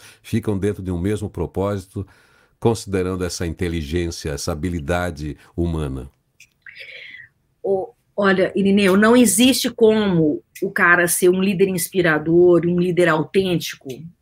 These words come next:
Speaker 2: é, se ele não começar por ele, né? Então, é, são perguntas simples. O que eu sei sobre mim? O que os outros sabem sobre mim?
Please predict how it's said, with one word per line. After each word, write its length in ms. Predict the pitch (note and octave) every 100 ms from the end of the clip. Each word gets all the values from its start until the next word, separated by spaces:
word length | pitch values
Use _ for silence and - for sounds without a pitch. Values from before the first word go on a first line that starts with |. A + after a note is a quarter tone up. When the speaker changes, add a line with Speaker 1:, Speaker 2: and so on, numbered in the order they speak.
| _ _
Speaker 2:
é, 220 | D#3 D3+ E3
se 160 | -
ele 120 | G#3+
não 140 | G#3 G#3+
começar 480 | G3 F3+ E3 E3 E3
por 140 | F3+
ele, 380 | D3+ C#3 C#3 C#3 _ _ _ _ _
né? 220 | D3+ D#3 D#3+
Então, 440 | D#3 E3 E3+ F3 - _ _ _ -
é, 320 | D#3 D#3 -
são 200 | - A3
perguntas 440 | G#3+ G#3 A3 A3
simples. 640 | - D#3+ C3+ - - - -
O 80 | F#3
que 120 | E3+
eu 80 | G#3+
sei 220 | G#3 G3+
sobre 320 | F3 F#3 F3
mim? 320 | A3 F3+ D#3 D#3 _ _ _ _ _ - -
O 100 | -
que 100 | E3+
os 160 | G#3+ F3+
outros 320 | G3 F#3 F3+
sabem 340 | - D#3+ D#3 D3+
sobre 300 | - D3+ D3
mim? 360 | D3 C#3 C#3